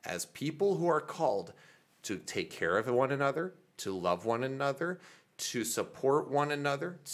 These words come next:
to be a community of believers and the body of Christ, is it appropriate for the body of Christ to starve or hurt another part of the body of Christ? That's what I'm thinking. Like, I take this to a whole nother level where I'm like,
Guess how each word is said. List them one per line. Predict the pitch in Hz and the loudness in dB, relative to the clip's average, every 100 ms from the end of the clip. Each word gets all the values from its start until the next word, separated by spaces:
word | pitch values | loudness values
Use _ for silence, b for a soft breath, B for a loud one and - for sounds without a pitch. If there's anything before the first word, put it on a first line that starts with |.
| - | -4
to | 135 123 123 113 - | 0 -2 -2 -10 -6
be | 151 160 | -2 0
a | 123 | 0
community | - 113 104 143 165 135 123 | -4 -6 0 2 2 4 4
of | 104 | 4
believers | 104 98 147 135 120 | 2 4 2 4 2
and | - 113 | 2 0
the | 101 | 0
body | 90 123 131 151 139 | 2 4 6 6 2
of | 95 95 | -2 -6
Christ, | - 151 147 101 - - B B B - | -2 0 0 0 -6 -12 B B B -2
is | 135 | 2
it | 135 | 2
appropriate | 120 165 180 196 | 2 0 0 0
for | 143 | 0
the | 113 | 2
body | - 127 135 | 2 2 2
of | 131 127 | -2 0
Christ | 135 110 92 - | 2 4 2 -4
to | - 98 98 - - - - | -8 -8 -8 -12 -20 -20 -14
starve | - - - 147 123 127 175 247 - _ _ _ - | -6 -4 0 4 6 6 2 -2 -8 _ _ _ -2
or | 107 | -2
hurt | - - - 220 139 - | -2 -8 0 2 2 -2
another | 127 147 127 | 2 2 2
part | 135 123 | 2 2
of | 110 | 2
the | |
body | 107 113 104 101 | 2 2 2 -4
of | 92 | -4
Christ? | - 101 73 - - - b b b _ | -2 -2 -4 -16 -18 -20 b b b _
That's | 131 170 | 0 0
what | 160 147 | 2 2
I'm | 135 127 | 4 0
thinking. | 127 104 | -2 -2
Like, | 107 113 | -2 -2
I | 135 | -2
take | 175 | -4
this | 139 | -4
to | 127 | -6
a | 95 | -6
whole | 123 135 | -4 -2
nother | 131 123 | 0 0
level | 120 117 110 | 2 0 -2
where | |
I'm | 110 | -4
like, | 104 | -6